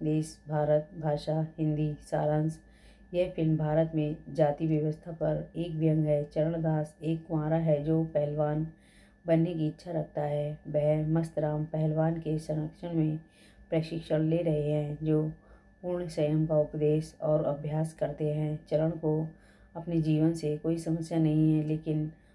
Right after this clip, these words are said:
उनके बड़े भाई भजन दास और उनकी भाभी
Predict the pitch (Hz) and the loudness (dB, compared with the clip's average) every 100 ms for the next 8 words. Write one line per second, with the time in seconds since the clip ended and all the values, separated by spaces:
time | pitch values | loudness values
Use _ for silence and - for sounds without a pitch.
0 | _ - 170 160 156 156 156 156 170 160 | _ -8 -4 0 0 0 2 4 4 2
1 | 147 151 156 160 - 151 156 170 160 156 | 2 0 -2 -6 -8 -2 0 0 0 0
2 | 151 - 170 160 165 165 - _ _ _ | -2 -4 2 4 4 0 -12 _ _ _
3 | _ 175 160 151 139 147 160 | _ -6 -2 0 0 0 0